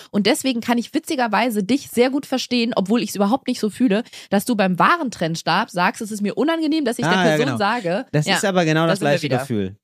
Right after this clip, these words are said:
Speaker 1: Ja.
Speaker 2: Der, wir zahlen, äh, übrigens, wir, wir zahlen getrennt. Was ja auch immer, also präzise gesagt, ist es ja genau das. <laughs> Also
Speaker 1: Ja.
Speaker 2: man sagt ja, "Wir zahlen getrennt".
Speaker 1: Ja.
Speaker 2: Weil ich zahl für meins und du zahlst
Speaker 1: Mhm.
Speaker 2: das, das ist die getrennte Zahlung.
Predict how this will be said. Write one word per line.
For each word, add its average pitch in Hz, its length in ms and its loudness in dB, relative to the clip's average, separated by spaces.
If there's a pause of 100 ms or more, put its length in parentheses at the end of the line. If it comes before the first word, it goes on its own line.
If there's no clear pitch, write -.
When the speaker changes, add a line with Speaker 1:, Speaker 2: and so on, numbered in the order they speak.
(100)
Speaker 1:
Ja. 156 100 -2
Speaker 2:
Der, 135 160 0
wir 151 180 2
zahlen, 160 300 2
äh, - 260 0
übrigens, 151 260 0
wir, 147 100 0 (140)
wir 143 140 -4
zahlen 151 260 0
getrennt. 131 320 -2 (160)
Was 156 220 2
ja 180 100 6
auch 156 160 2
immer, 156 240 0 (340)
also 139 220 2
präzise 185 440 -4
gesagt, 151 320 -4
ist 165 120 -4
es 185 160 -6
ja 147 80 0
genau 135 240 0
das. 139 320 -2 (140)
<laughs> - 180 -14
Also 143 160 -4
Speaker 1:
Ja. 269 120 4
Speaker 2:
man 311 80 4
sagt 175 120 2
ja, 170 100 2 (160)
"Wir 139 120 -2
zahlen 156 260 2
getrennt". 143 320 0
Speaker 1:
Ja. 311 260 2
Speaker 2:
Weil 139 160 2
ich 165 100 2
zahl 175 180 4
für 160 120 0
meins 160 380 4
und 160 140 0
du 165 100 0
zahlst 156 300 2
Speaker 1:
Mhm. 156 40 2
Speaker 2:
das, 175 160 2
das 156 180 -2
ist 151 200 -8
die 147 120 -4
getrennte 139 360 -2
Zahlung. 117 380 -2